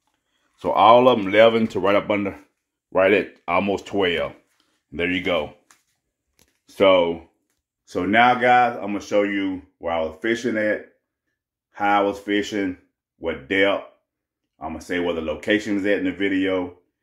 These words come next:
and you guys can go out there and starting now in all of April, I'm sure. Then it's probably gonna die down in May. But then, you know, you probably won't catch much in May 'cause it's, it's gonna be super hot. That water, it's a small pond.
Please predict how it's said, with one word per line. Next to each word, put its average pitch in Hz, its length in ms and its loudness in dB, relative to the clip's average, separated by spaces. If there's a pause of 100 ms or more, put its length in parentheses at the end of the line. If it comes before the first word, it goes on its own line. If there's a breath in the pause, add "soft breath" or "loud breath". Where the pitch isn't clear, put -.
(180)
and 69 120 -14
you 76 140 -10
guys 85 280 -4
can 85 120 -12
go 85 120 -4
out 85 180 -2
there 85 160 -4
and 80 160 -10
starting 80 440 -8
now 95 520 -2 (400)
in 80 120 -10
all 87 280 -2
of - 180 -10
April, 95 540 -2
I'm 80 140 -12
sure. 95 560 -4 (1080)
Then 78 140 -8
it's 78 100 -12
probably 80 200 -2
gonna 71 180 -8
die 76 160 -6
down 73 240 -8
in 71 120 -12
May. 73 340 -10
But 87 380 -2 (220)
then, 87 160 -2
you 92 180 -2
know, 110 440 2 (640)
you 78 80 -18
probably 110 300 2
won't 131 160 0
catch 139 180 0
much 117 240 2
in 101 120 -4
May 110 200 2
'cause 87 240 -6
it's, 90 160 -12
it's 82 100 -12
gonna 87 140 -8
be 87 60 -8
super - 260 -6
hot. 101 200 -4
That 82 140 -4
water, 92 220 2
it's - 140 -10
a - 20 -20
small 87 380 -6
pond. 90 420 -6